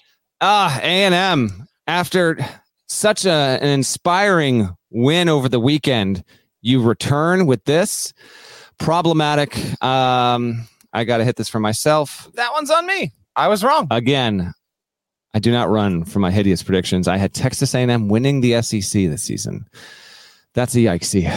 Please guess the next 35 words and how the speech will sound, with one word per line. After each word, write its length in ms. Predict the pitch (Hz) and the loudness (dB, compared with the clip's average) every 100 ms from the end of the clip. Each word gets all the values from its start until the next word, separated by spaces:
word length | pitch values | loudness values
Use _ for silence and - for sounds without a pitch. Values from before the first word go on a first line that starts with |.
| 107 | 0
Uh, 560 | 107 104 98 95 90 101 | 2 2 2 2 0 -2
Buzz 160 | 131 127 | 0 2
Williams' 320 | 139 120 110 | 2 0 0
team 160 | 127 | 0
is 80 | 110 | 0
fifteen 340 | - 123 - 123 | 0 -2 0 0
and 120 | 113 | 2
nine, 560 | 110 110 107 107 104 101 | 2 2 0 0 -2 -2
and 260 | 95 98 95 | 0 2 2
after 180 | 92 95 | 0 0
beating 200 | 120 127 | 0 0
Tennessee 320 | 123 113 120 | 0 0 0
at 80 | 107 | 2
home 160 | 113 | 2
eighty-five 360 | 104 110 110 101 | 2 0 0 -2
sixty-nine, 560 | 101 - 101 95 92 | -2 -2 0 2 2
it 60 | 90 | 0
gets 160 | - - | -4 -2
taken 300 | 110 104 101 | -2 0 0
out, 180 | 104 - | 0 0
albeit 380 | 131 170 185 | 0 2 2
on 140 | 165 151 | 2 0
a 60 | |
somewhat 280 | 127 143 135 | 0 0 0
freakish 340 | - 131 120 - | 0 0 0 -2
buzzer 280 | 107 98 | -2 -2
beater. 320 | 98 98 92 87 _ - | 0 2 2 0 _ -4
Nevertheless, 640 | 120 120 113 104 98 - - _ _ _ 113 | 0 2 2 2 0 -4 -10 _ _ _ 0
loses 380 | 127 123 117 | 2 2 0
against 260 | 110 104 101 | 0 -2 -2
a 40 | 104 | 0
Vandy 280 | 110 104 | 0 0
team 420 | 98 107 101 98 92 | 0 0 0 0 0
that 200 | 101 - | -2 2
was 220 | 92 | 0